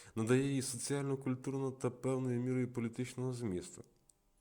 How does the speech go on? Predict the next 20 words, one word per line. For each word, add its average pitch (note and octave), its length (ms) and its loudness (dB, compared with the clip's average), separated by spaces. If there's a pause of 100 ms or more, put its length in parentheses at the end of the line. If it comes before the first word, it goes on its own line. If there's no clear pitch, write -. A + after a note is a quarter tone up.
(380)
Ще - 220 0
будучи D3 420 0
станіславським C#3 680 -2
єпископом, C3 720 -2
тисяча G2 420 -6
вісімсот G#2 400 -4
дев'яносто G2+ 340 -4
дев'ятого A2+ 400 0
року D#3 240 -4
використовує C#3+ 600 -2
народну C#3 340 0
мову, C#3 460 0 (340)
і B2 100 4
не C3 100 6
просто C3+ 400 -2
народну C#3 280 0
мову, G2 380 2
а F#2 100 -4
мову A2 360 0
діалекту, G#2 960 0